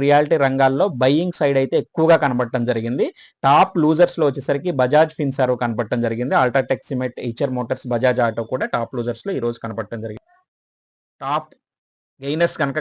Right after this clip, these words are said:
గమనించినట్లయితే శ్రీరామ్ ఫైనాన్స్, బ్రిటానియా, ఏషియన్ పెయింట్స్, బీఈఎల్, అలాగే Infosys, అదాని ఎంటర్ప్రైజెస్, అదాని పోర్ట్స్, Al-, Ultratech Cements ఇవన్నీ టాప్ లూజర్స్ లో అయితే ఈ రోజు నిలవడం జరిగింది. So ఫస్ట్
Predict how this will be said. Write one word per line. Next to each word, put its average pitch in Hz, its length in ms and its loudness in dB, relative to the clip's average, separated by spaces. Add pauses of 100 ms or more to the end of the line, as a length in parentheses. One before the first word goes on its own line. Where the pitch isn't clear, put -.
గమనించినట్లయితే 135 720 -2
శ్రీరామ్ 135 380 0
ఫైనాన్స్, 131 360 -2
బ్రిటానియా, 123 400 -2 (100)
ఏషియన్ 127 280 -6
పెయింట్స్, 165 240 -2 (240)
బీఈఎల్, 127 420 0 (280)
అలాగే 135 260 4
Infosys, 131 400 -4 (100)
అదాని 127 300 0
ఎంటర్ప్రైజెస్, 139 600 0
అదాని 127 340 0
పోర్ట్స్, 165 300 -4
Al-, 117 120 -4 (160)
Ultratech 135 440 -2
Cements 131 320 -6
ఇవన్నీ 127 220 -4 (100)
టాప్ 117 240 0
లూజర్స్ 117 280 -6
లో 117 80 -2
అయితే 107 180 -6
ఈ 131 80 -4
రోజు 117 180 -2
నిలవడం 107 360 -4
జరిగింది. 104 300 -14 (1300)
So 180 100 -6 (200)
ఫస్ట్ 123 200 0